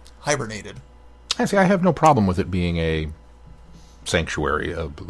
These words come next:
Speaker 2: it's a, yeah, we're gonna go here and recharge. We'll hide out. We'll, we'll do, okay.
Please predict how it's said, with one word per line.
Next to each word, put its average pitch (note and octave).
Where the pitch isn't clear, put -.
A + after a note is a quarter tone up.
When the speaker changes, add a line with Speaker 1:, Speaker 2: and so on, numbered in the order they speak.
Speaker 2:
it's -
a, D2+
yeah, A2+
we're F2+
gonna F2+
go F2+
here D#2+
and D#2+
recharge. D2
We'll E2
hide D#2
out. D2+
We'll, D#2+
we'll E2+
do, C3
okay. G#2+